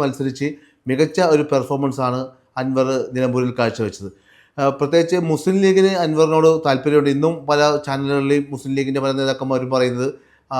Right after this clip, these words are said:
അൻവർ യു ഡി എഫിൻ്റെ ഭാഗമായ യു ഡി എഫിന് നേട്ടമാവുമെന്നാണ്. തീർച്ചയായും പറയുകയാണെങ്കിൽ അൻവർ, ഈ പി വി അൻവറിൻ്റെ പ്രസൻസ് യു ഡി എഫിനെ എന്തുമാത്രം സ്വാധീനിക്കും, അത് എങ്ങനെയായിരിക്കും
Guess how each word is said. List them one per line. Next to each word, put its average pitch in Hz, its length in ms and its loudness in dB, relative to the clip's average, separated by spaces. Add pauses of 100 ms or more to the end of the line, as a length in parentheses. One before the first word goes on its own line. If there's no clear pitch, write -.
(120)
അൻവർ 135 340 0
യു 131 140 2
ഡി 139 80 4
എഫിൻ്റെ 135 320 -2
ഭാഗമായ 131 340 2 (120)
യു 131 100 0
ഡി 127 80 2
എഫിന് 131 220 -4
നേട്ടമാവുമെന്നാണ്. 120 680 -2 (400)
തീർച്ചയായും 175 640 2
പറയുകയാണെങ്കിൽ 143 420 2 (300)
അൻവർ, 151 260 0 (420)
ഈ 131 40 0 (720)
പി 151 200 -2
വി 202 140 0
അൻവറിൻ്റെ 185 380 2
പ്രസൻസ് 131 440 -4 (600)
യു 143 280 2
ഡി 170 100 6
എഫിനെ 147 180 -2 (100)
എന്തുമാത്രം 135 460 -2
സ്വാധീനിക്കും, 131 420 -2
അത് 139 160 0
എങ്ങനെയായിരിക്കും 143 580 2